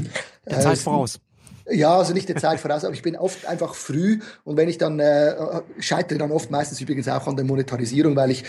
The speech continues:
Speaker 1: sehr früh dran bin, wenn's noch niemand kaufen will und dann, wenn's zum großen Hit wird, interessiert's mich eigentlich nicht mehr, ja. Das ist ein bisschen mein Problem manchmal, aber, äh, ich hoffe jetzt, dass es hier nicht der Fall sein wird bei der Buchgeschichte,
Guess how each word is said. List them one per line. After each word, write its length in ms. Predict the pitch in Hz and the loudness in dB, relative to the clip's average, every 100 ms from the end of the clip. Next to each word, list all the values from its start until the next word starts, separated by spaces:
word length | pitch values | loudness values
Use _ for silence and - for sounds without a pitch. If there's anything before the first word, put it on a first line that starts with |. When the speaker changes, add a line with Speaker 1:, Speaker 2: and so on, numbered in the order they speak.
| - | -10
Speaker 1:
sehr 220 | - 180 | 0 2
früh 180 | 180 160 | 4 2
dran 280 | 143 143 165 | 0 0 2
bin, 160 | 170 165 | 2 0
wenn's 160 | 151 | -2
noch 120 | 151 | -4
niemand 280 | 147 147 131 | -4 -4 -4
kaufen 380 | - 131 - 147 | -4 -4 -4 -2
will 180 | 143 143 - - - | 0 0 -6 -14 -6
und 180 | 123 139 | 0 4
dann, 160 | 151 | 4
wenn's 260 | 147 143 - | 4 2 -4
zum 320 | - 143 131 | -2 0 0
großen 340 | 131 147 - | 2 0 0
Hit 220 | 120 - - | -2 -2 0
wird, 160 | 131 | 0
interessiert's 460 | 123 127 - 123 - | 0 -2 0 0 0
mich 160 | 135 | 0
eigentlich 240 | 123 123 - | 0 0 -4
nicht 220 | 123 - | -6 -4
mehr, 200 | 117 - | -8 -4
ja. 160 | 85 131 - - - | -4 -4 -8 -16 -2
Das 160 | 139 | -2
ist 160 | 135 - | -2 -2
ein 40 | |
bisschen 260 | 127 139 143 | -2 0 2
mein 160 | 135 135 | 2 2
Problem 340 | 139 139 151 | 2 2 2
manchmal, 500 | 151 160 - 139 170 | 2 0 2 2 2
aber, 320 | 151 143 143 | 0 -2 -2
äh, 260 | 139 143 135 | 0 2 2
ich 100 | 131 | 0
hoffe 140 | 139 139 | -2 -2
jetzt, 80 | |
dass 120 | 135 113 | -4 -6
es 120 | - | -6
hier 200 | 143 147 | 0 0
nicht 220 | 139 - | 0 -2
der 80 | 147 | -2
Fall 220 | 135 151 | 0 0
sein 180 | 147 127 | 0 -2
wird 140 | 131 | -2
bei 80 | - | -2
der 80 | 113 | -2
Buchgeschichte, 640 | 143 139 175 156 165 156 | -2 -2 -2 -2 -2 -4